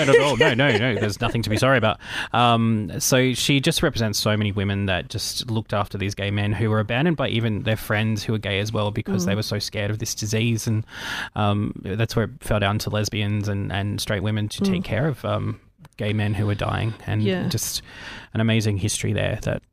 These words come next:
Speaker 1: extends past so much people understand about H I V aids.
Speaker 2: Oh, definitely. That was probably the most confronting scenes for me, was right at the beginning in the early eighties when they were left in rooms and things like that. Like,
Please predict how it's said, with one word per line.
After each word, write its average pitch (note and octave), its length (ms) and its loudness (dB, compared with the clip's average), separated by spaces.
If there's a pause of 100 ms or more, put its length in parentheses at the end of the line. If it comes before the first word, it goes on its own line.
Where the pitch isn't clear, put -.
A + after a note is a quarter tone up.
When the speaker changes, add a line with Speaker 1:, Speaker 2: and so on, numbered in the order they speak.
Speaker 1:
extends G#2 480 -2
past - 760 -4 (640)
so - 280 0
much F#2+ 220 -2
people - 240 -4
understand - 460 -4
about - 260 -8
H - 160 -8
I - 20 -2
V G2 140 -4
aids. A2+ 340 -6
Speaker 2:
Oh, F3 280 -2
definitely. F#3 400 -4
That G3 180 -4
was G#3 120 -2
probably G3 320 0
the F3+ 120 -4
most F3 380 -2
confronting - 680 -2
scenes - 380 -4
for F3 80 -2
me, F3 220 -2
was F3+ 380 -4 (220)
right F#3+ 680 -2
at - 80 -6
the F#3 80 -4
beginning F#3 380 -2
in F#3 80 -2
the F3+ 160 0
early F#3+ 260 0
eighties - 500 -2
when F3 140 -4
they F#3 80 -2
were G3 100 0
left F#3+ 340 -4
in F#3 300 0
rooms F#3 580 0
and F3+ 160 -4
things F#3 280 -4
like - 140 -8
that. F3+ 300 -10
Like, F3 220 -8